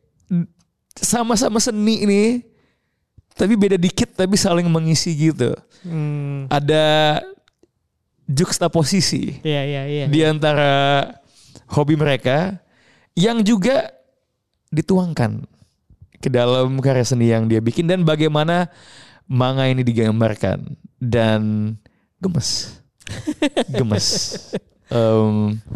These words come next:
Speaker 1: gambarnya gue suka sih, art style-nya gue suka. Eh, tadi tuh, eh, baru empat chapter, jadi, dan di, kayaknya di, ketika keluar tuh dia langsung drop tiga chapter.
Speaker 2: Oh, oke.
Speaker 1: Dan namanya itu, here's what I like, namanya itu entah di, by design atau enggak,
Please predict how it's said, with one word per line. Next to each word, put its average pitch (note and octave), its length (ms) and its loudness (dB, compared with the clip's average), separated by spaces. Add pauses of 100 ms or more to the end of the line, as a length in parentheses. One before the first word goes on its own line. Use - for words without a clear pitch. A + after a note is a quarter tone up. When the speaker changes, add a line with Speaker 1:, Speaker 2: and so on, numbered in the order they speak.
(460)
Speaker 1:
gambarnya A#2+ 800 0 (320)
gue A#2 160 -2
suka C3+ 280 -2
sih, C#3+ 240 -4
art B2 240 -4
style-nya C3 440 0
gue B2 400 -2
suka. D#3 320 -6 (280)
Eh, D3 120 -2 (260)
tadi D3+ 240 0
tuh, G3 300 2 (480)
eh, A#2 180 0
baru D#3 240 2
empat F#3+ 220 -2
chapter, D#3 260 -2 (180)
jadi, C3+ 440 0 (140)
dan F3 360 0
di, D3+ 180 -4
kayaknya F3+ 360 0
di, F#3 180 2 (220)
ketika E3+ 360 -2
keluar E3+ 280 2
tuh G#3 80 -2
dia G#3 100 2
langsung E3+ 240 0
drop C#3+ 300 -2
tiga B2+ 160 -2
chapter. C#3+ 400 -2 (100)
Speaker 2:
Oh, D3+ 220 -2
oke. B2 320 -10
Speaker 1:
Dan C3+ 240 -2
namanya C#3+ 640 2
itu, D3+ 480 0 (340)
here's F#3+ 220 4
what E3 80 4
I C#3 60 2
like, C3 120 0
namanya D3 520 0
itu F#3+ 420 0
entah D3 300 0
di, C#3+ 100 -6
by C#3 160 2
design C3+ 320 2
atau B2 200 0
enggak, G#2 280 -2